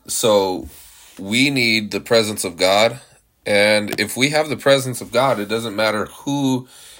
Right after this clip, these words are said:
is in our life or who isn't in our life. <clears throat> Amen. Let that speak to you.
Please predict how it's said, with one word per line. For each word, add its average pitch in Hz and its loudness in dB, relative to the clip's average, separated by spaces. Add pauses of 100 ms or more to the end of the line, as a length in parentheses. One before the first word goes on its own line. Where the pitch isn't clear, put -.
(120)
is 104 -2
in 113 2
our 139 6
life 165 2
or 107 -2
who 123 -4
isn't 120 -4
in 82 -8
our 73 -6
life. - -12 (1500)
<clears throat> - -2
Amen. 98 -2 (1600)
Let 104 -6
that 107 2
speak 92 -8
to 85 -10
you. 76 -10